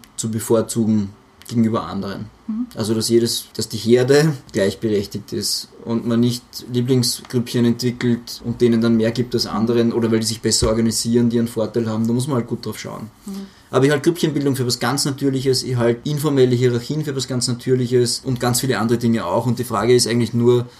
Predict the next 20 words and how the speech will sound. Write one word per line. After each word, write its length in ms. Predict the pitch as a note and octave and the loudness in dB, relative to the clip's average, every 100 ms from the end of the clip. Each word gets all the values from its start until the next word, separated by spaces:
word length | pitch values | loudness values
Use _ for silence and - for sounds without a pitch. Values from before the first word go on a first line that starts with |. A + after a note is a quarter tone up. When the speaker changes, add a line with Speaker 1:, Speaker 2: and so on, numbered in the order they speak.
| - - | -20 -12
Speaker 1:
schaust 300 | - A#2 A#2 | 0 0 0
du 40 | |
hin, 300 | A2 C#3+ E3 | -2 0 0
schaust 280 | C3+ A2 - | 0 -2 0
du 80 | A2+ | 2
weg, 400 | A2+ D3 - - - | 4 4 0 -16 -16
sprichst 360 | - B2 - | -2 -2 0
du's 100 | A#2 | -6
an 460 | G#2+ A2 B2 B2+ B2 | -2 0 2 2 0
oder 500 | A#2+ A#2 A2+ G#2+ G2 | 0 2 4 2 0
traust 280 | A2 A2+ - | -2 -2 -2
dich 80 | G#2+ | -6
das 160 | G#2+ | -2
nicht? 360 | A2 C#3+ D#3+ D3+ | 0 0 -2 -4
Und 140 | A2+ | -6
das 80 | - | -4
erfordert 460 | G#2+ A2 A2 A2 - | -2 2 0 0 -8
oft 340 | G#2 - - | -10 -12 -8
große 300 | - B2 D3 | -2 0 2
Überwindung. 560 | C3+ B2+ B2+ C3 C3 | 2 4 4 4 2